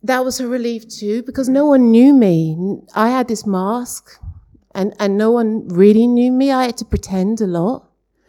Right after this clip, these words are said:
But I felt his love and I knew that he knew everything about me and he still loved me. And I, do you know, there's no other love like it. I don't care what anyone says, there's no other love like it.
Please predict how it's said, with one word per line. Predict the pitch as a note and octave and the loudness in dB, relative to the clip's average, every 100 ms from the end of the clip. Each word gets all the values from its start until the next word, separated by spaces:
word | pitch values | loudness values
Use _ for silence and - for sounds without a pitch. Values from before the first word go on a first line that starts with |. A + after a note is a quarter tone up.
| _ _ _ _ _ _ _ _ B2+ _ _ _ _ _ _ _ _ _ _ _ | _ _ _ _ _ _ _ _ _ _ _ _ _ _ _ _ _ _ _ _
But | G3 G#3+ | -4 -4
I | A3 B3+ | -2 -6
felt | B3+ B3+ | -6 -8
his | A3+ A3 | -8 -8
love | A3+ G3 G#3+ | -8 -6 -8
and | G3+ | -8
I | A#3+ | -8
knew | B3+ A#3+ A#3 A3 | -8 -8 -6 -8
that | G3 | -8
he | G3+ A3+ | -8 -8
knew | A3 G#3+ G#3+ | -6 -6 -6
everything | A3+ A#3 A#3 G#3+ | -8 -8 -10 -10
about | - G3+ A3 | -8 -8 -6
me | F#3+ F3+ | -6 -6
and | F3+ | -4
he | G#3+ | -6
still | A#3 - A3+ | -6 -8 -10
loved | F3+ F#3+ G#3 | -8 -10 -10
me. | A#3+ C#4 | -10 -10
And | B3+ | -10
I, | A3+ - G3+ | -12 -14 -18
do | A#3+ | -10
you | C4+ | -4
know, | C4 | -4
there's | G#3+ G#3+ | -4 -4
no | A#3 C#4 D4 | -4 -4 -4
other | C4 A#3+ | -4 -4
love | G#3+ G#3+ | -4 -6
like | G#3 F#3+ G3+ B3+ | -10 -10 -10 -12
it. | D4 E4 _ _ _ _ _ | -12 -14 _ _ _ _ _
I | A3+ | -6
don't | D4 C#4 | -6 -4
care | C4+ | -4
what | C4 | -4
anyone | B3 B3 A#3+ | -4 -6 -6
says, | A#3 B3+ G#3 | -6 -6 -6
there's | G#3 | -6
no | A3+ C4 | -4 -4
other | A#3+ A3+ | -6 -6
love | G#3+ G#3 | -8 -8
like | G#3+ A3+ A3 | -10 -10 -12
it. | F#3+ F#3+ | -12 -12